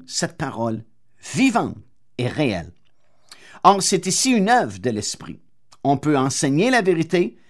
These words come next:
mais si vous n'ouvrez pas les oreilles de votre cœur pour l'entendre et la recevoir, ben, ça ne donnera pas grand-chose et il n'y aura pas de révélation non plus chez vous, chez nous.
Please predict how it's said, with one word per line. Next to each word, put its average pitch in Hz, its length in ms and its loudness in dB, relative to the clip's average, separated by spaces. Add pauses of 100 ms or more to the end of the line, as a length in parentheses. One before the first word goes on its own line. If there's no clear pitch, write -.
(220)
mais 151 120 2
si 285 300 2
vous 226 300 0
n'ouvrez 135 380 0
pas - 260 -4 (500)
les 135 240 0
oreilles 170 300 0
de 185 100 -2
votre 175 220 -6
cœur 123 300 -2
pour 101 180 -8
l'entendre 185 640 -2
et 120 60 -4
la 101 140 -4
recevoir, 160 720 -2 (960)
ben, 131 200 -2 (240)
ça - 240 -2
ne 151 80 0
donnera 147 360 -4
pas 165 120 -6
grand-chose 143 600 -6 (100)
et 127 60 2
il 135 60 6
n'y 127 80 4
aura 113 220 -4
pas 127 120 -2
de 110 100 -2
révélation 113 760 -2 (120)
non 110 220 -4
plus 95 380 -10
chez - 260 -8
vous, 85 140 -16 (340)
chez - 220 -4
nous. 95 160 -6